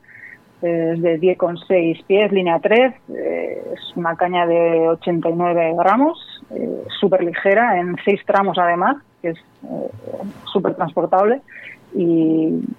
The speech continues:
si no me equivoco rondará los trescientos euros, o sea que está, está muy bien de precio y creo que va a ser unas superventas, la verdad.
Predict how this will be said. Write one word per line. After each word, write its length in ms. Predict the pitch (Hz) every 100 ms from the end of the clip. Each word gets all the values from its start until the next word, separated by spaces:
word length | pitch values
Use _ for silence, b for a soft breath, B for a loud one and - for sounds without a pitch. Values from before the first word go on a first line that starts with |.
| _ - -
si 80 |
no 100 | 175
me 100 | 175
equivoco 960 | 175 175 185 196 202 196 196 196 196 -
rondará 380 | 160 170 170 180
los 160 | 175
trescientos 500 | - 180 190 175 170
euros, 220 | 185 180 170
o 60 |
sea 120 | 165
que 80 | 175
está, 300 | - 170 165
está 280 | 165 170 170
muy 140 | 175 180
bien 120 | 175
de 100 | 165
precio 400 | - 160 - 165
y 160 | - - - -
creo 200 | 190 190
que 80 |
va 80 | 220
a 60 | 208
ser 100 | 190
unas 160 | 180
superventas, 600 | - 180 175 190 175 190
la 100 | 170
verdad. 280 | 165 180 170